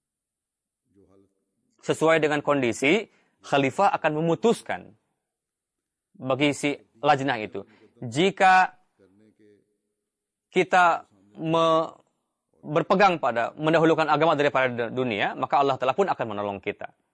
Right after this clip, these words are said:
Di dalam sa-, satu kesempatan khutbah, Hadrat Muslim Maud menjelaskan berkenaan dengan satu topik, bahwa untuk zikir ilahi dan untuk menciptakan hubungan dengan Allah Ta'ala, untuk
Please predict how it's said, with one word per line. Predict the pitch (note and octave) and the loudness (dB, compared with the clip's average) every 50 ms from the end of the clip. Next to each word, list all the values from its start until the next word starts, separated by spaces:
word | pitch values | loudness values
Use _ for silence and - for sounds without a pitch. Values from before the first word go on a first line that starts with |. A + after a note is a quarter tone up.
| _ _ _ _ _ _ _ _ _ _ _ _ _ _ _ _ _ _ _ _ _ _ _ _ _ | _ _ _ _ _ _ _ _ _ _ _ _ _ _ _ _ _ _ _ _ _ _ _ _ _
Di | - C3 C3 | -8 -6 -2
dalam | C#3 E3 F3+ F#3+ F3 | 0 0 0 0 -2
sa-, | - - D3 - - - - | -6 -6 -6 -6 -6 -6 -6
satu | C#3+ C3+ D3 | -4 -4 -4
kesempatan | C#3+ C3+ C#3 C3 C3 C#3 C3+ A#2+ | -4 -4 -6 -4 -2 -4 -4 -2
khutbah, | C#3+ C#3 A#2 A2+ G2+ A#2 C#3+ D3+ | -4 -6 -6 -2 -2 -2 -2 -2
Hadrat | C#3+ B2 A#2 B2 - - | -4 -4 -4 -4 -6 -4
Muslim | B2+ B2 A2+ B2+ B2 A#2+ A#2 | -8 -8 -6 -6 -6 -6 -6
Maud | A2 A#2 C3 C#3+ C#3+ B2 A2+ _ A2+ A2+ A2+ A2+ A2 A2 A2 _ _ _ _ _ _ _ _ _ _ _ _ _ _ _ | -6 -4 -4 -4 -6 -6 -10 _ _ _ _ _ _ _ _ _ _ _ _ _ _ _ _ _ _ _ _ _ _ _
menjelaskan | - C#3+ C3+ B2+ B2+ B2+ B2+ B2 - - C#3+ C#3+ C3 | -6 -4 -4 -2 2 2 2 0 2 -2 -4 -2 -4
berkenaan | A#2+ - B2 A#2 A2 A2 A2+ A2+ | -6 -6 -6 -6 -6 -6 -6 -8
dengan | A2 | -10
satu | G2+ - A#2 A#2 G2 | -8 -6 -6 -4 -2
topik, | G#2+ G2+ F#2 - C#3+ D#3+ - _ - - | -4 -4 -4 -2 -4 -4 -4 _ -16 -8
bahwa | A2+ A2 A2 G#2 G#2+ G#2+ A2+ A#2 A#2+ A#2+ - - - - | -2 -2 -2 -2 -2 -2 0 2 2 0 0 -4 -10 -12
untuk | D3 C3 - F3 C3 | -10 -8 -6 -8 -8
zikir | B2 A2+ C3 A2 B2+ C3+ | -6 -8 -6 -4 -4 -4
ilahi | A#2+ A2+ G#2+ G#2 G2 F#2 A2 C3+ E3 F3+ - _ _ _ _ _ _ _ _ _ _ | -2 -2 -2 -2 -2 -2 0 -2 -2 -2 -4 _ _ _ _ _ _ _ _ _ _
dan | - C3+ C3+ C3+ A#2+ | -2 -2 -2 -2 -4
untuk | - C#3+ - | -8 -8 -8
menciptakan | C#3+ B2+ B2+ A2 - C3 C#3 C3+ | -6 -8 -6 -4 -4 -2 -2 -4
hubungan | B2+ C3+ A#2+ C3+ D3 D#3 D3+ | -4 -4 -4 -2 0 0 0
dengan | C#3+ C3+ B2+ A#2 | -2 -2 -4 0
Allah | A2+ A2 A2 - | 0 0 0 0
Ta'ala, | - G2+ F#2+ F#2 G2 B2 E3+ G#3+ - _ _ _ _ _ _ _ _ _ _ _ _ _ _ _ _ _ - | -2 -2 -2 -2 0 0 0 0 -4 _ _ _ _ _ _ _ _ _ _ _ _ _ _ _ _ _ -8
untuk | - D#3 C#3+ - D#3+ D#3+ C#3 - - | -6 -6 -2 0 0 0 0 -2 -16